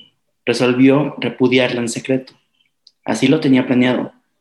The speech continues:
Cuando el ángel del Señor se le apareció en sueños y le dijo, 'José, hijo de David, no temas tomar contigo a María tu mujer, porque la engendró, la, lo engendró en ella es el del Espíritu Santo.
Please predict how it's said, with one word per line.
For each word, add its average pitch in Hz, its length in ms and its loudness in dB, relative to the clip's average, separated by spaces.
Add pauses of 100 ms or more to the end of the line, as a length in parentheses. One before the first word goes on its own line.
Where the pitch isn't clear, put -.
(200)
Cuando 113 260 0
el 120 100 2
ángel 139 300 0
del 147 120 2
Señor 131 260 2
se 131 120 -2
le 127 60 2
apareció 120 520 -4
en 117 80 -2
sueños 123 380 -2
y - 20 0
le 117 80 0
dijo, - 300 -10 (320)
'José, - 500 -6 (440)
hijo 156 280 -2
de 131 120 2
David, 113 340 -2 (500)
no 135 160 -2
temas 165 340 0
tomar 139 300 2
contigo 135 400 2
a 123 80 0
María 120 340 0
tu 127 80 -4
mujer, 117 460 -2 (480)
porque - 240 -2
la 120 80 2
engendró, 123 800 0 (1300)
la, 120 460 0
lo 127 140 4
engendró 123 420 2
en 135 100 6
ella 135 260 2
es 131 260 -4
el 135 100 -2
del 127 160 -2
Espíritu 120 460 -4
Santo. 113 420 -6